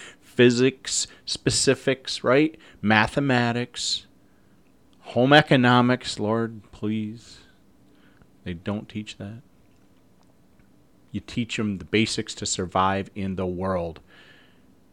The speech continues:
right? How to manage a checkbook, how to whatever,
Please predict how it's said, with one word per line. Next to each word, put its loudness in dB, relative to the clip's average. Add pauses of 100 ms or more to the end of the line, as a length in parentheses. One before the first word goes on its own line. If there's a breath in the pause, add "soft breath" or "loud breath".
(160)
right? 0
How 6
to 4
manage 2
a -2
checkbook, -6 (300 loud breath)
how 0
to 0 (1300 soft breath)
whatever, 0